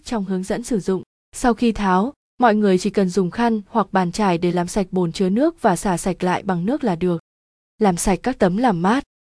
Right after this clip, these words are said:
Lấy các tấm làm mát ra, rồi dùng vòi xịt, áp lực vừa đủ, không quá mạnh hoặc quá yếu, để bụi bẩn ở các tấm làm mát chảy ra ngoài, rồi gắn vào lại quạt.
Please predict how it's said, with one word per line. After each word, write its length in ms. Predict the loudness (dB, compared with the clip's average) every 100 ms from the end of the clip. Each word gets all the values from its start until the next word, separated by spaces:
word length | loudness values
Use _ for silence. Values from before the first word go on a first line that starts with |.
| _
Lấy 160 | -2
các 180 | -2 -2
tấm 180 | -2 -2
làm 240 | -2 -2
mát 140 | -4 -4
ra, 320 | -2 -2 -2 -8 _
rồi 280 | -4 0 0
dùng 220 | -2 -4
vòi 200 | -2 -4
xịt, 240 | -2 -4 -4 -6 _ _
áp 180 | -4 0
lực 200 | -2 0
vừa 120 | -4
đủ, 340 | -2 -4 -4 -10 _ _
không 220 | -8 -6 -4
quá 200 | -4 -4
mạnh 280 | -4 -6 -8 _ _
hoặc 120 | -8 -6
quá 160 | -6 -6
yếu, 380 | -4 -2 -2 -6 _ 0
để 180 | 2 2
bụi 180 | -4
bẩn 260 | -4 -4 -4
ở 100 | -8
các 180 | -12 -6
tấm 180 | -6 -4
làm 200 | -4 -6
mát 140 | -8
chảy 180 | -6 -6
ra 140 | -6
ngoài, 380 | -6 -4 -4 -6 -12 _ -8
rồi 320 | -4 -2 -2
gắn 220 | -4 -6
vào 120 | -4 -4
lại 140 | -4
quạt. 240 | -6 -6